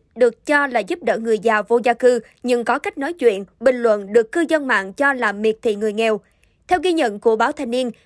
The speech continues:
trưa hai mươi tám tháng mười một năm hai nghìn không trăm hai mươi hai, tài khoản TikTok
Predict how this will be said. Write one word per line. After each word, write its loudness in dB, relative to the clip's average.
trưa 2
hai -2
mươi -6
tám -2
tháng -8
mười 0
một -4
năm -4
hai -8
nghìn -4
không -6
trăm -2
hai -6
mươi -2
hai, -2
tài 2
khoản -2
TikTok -4